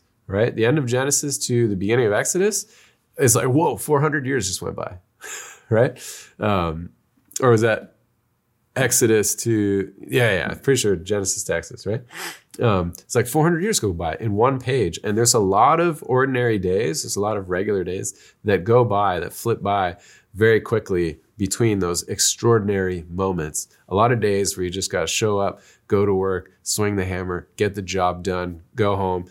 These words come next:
enjoy your family, you know, and, and just do the work. Um, so there you go. And so in here,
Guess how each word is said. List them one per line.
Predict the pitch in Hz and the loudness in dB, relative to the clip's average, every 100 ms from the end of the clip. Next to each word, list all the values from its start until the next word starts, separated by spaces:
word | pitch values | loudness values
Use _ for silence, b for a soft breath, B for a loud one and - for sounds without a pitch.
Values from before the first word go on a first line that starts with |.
| _ | _
enjoy | - 85 101 | -12 -2 2
your | 95 87 | 2 0
family, | - 87 87 90 85 b b b b _ - _ | -4 -8 -6 -6 -8 b b b b _ -20 _
you | - 87 | -4 -2
know, | 82 87 - - | -2 -4 -12 -12
and, | 85 82 73 - | -10 -8 -10 -12
and | 76 | -10
just | 85 - | -8 -4
do | 80 | -4
the | 87 | -2
work. | - - _ _ - - | -2 -4 _ _ -20 -14
Um, | 82 78 78 | -12 -12 -14
so | - - - | -18 -14 2
there | 110 113 | 4 6
you | |
go. | 104 87 B B B B - | 4 2 B B B B 0
And | 127 | 4
so | 165 156 147 | 6 8 6
in | 151 175 | 4 4
here, | 160 190 202 - | 6 6 4 0